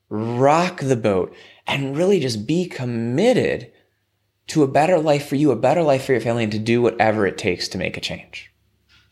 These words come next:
All right? Now, as far as the practical steps of that, right? The practical steps of doing that, the practical steps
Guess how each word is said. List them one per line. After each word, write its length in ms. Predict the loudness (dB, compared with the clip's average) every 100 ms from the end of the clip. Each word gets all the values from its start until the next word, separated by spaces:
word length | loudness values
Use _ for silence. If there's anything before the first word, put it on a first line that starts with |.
| _ _ _
All 140 | -12 -6
right? 400 | -2 -4 -4 -14 _ -20 _ _ _ _ _ _ -4
Now, 440 | 0 2 0 -6 _ _ _ _ _ _ _ _ _ _ _ _ _ _ _ _ _ _ _ _ _ _ _ _ _ _
as 240 | -4 -4 -2
far 400 | 0 2 2 2
as 280 | 2 2
the 100 | -2
practical 1160 | -6 -12 -4 -2 -2 -2 -4 -2 0 0 0 -6
steps 920 | -2 0 2 2 2 0 -2 -2 -4 _ _ _ -4
of 260 | -4 -2 -4
that, 460 | -4 -4 -10 -18 -20 _ _ _ _ -4
right? 380 | 0 2 0 -8 -20 _
The 80 | -4
practical 640 | -4 -2 0 0 -2 -2 0
steps 760 | 0 2 0 0 -2 -6 -4 -2
of 220 | -2 0
doing 280 | 0 2 0
that, 220 | -4 -4
the 80 | -8
practical 520 | -2 -2 0 -4 -4
steps 800 | -2 0 2 2 0 -4 -4